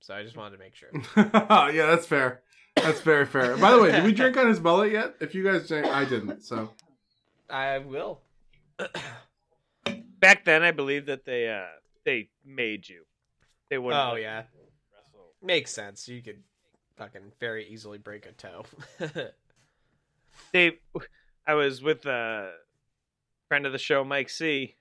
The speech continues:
Speaker 3: recently, <laughs> and we were watching it, and somebody was wrestling with no shoes, and we were like, "What the fuck is wrong with you?"
Speaker 1: <laughs>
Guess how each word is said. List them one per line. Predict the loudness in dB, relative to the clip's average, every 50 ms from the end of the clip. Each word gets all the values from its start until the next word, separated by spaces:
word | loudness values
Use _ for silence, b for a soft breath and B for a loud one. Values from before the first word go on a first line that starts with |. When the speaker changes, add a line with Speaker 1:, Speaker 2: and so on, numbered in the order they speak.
| _
Speaker 3:
recently, | -8 -8 -8 -8 -10 -12 -6 -4 -4 -4
<laughs> | -4 -6 -8
and | -8 -8
we | -8 -6 -4
were | -4 -6 -6
watching | -4 -2 -2 -2 -2 -2 -4 -6
it, | -6 -6 -8
and | -14 -16
somebody | -10 -8 -8 -6 -4 -4 -4
was | -4 -4 -6 -8
wrestling | -8 -10 -10 -10 -14 -16 -16 -16
with | -12
no | -8 -6 -6
shoes, | -6 -4 -4 -2 -2 -2 -4 -6
and | -8 -14
we | -14 -14
were | -14 -12
like, | -12 -12 -12 -10
"What | -12 -8
the | -6 -6 -6 -6 _ _ _
fuck | -2 -2 0 -2
is | -6 -10 -10 -12
wrong | -8 -6 -4 -4 -4 -4
with | -6 -10 -12 -12 -10
you?" | -10 -8 -8 -8 -12 -16 -18
Speaker 1:
<laughs> | _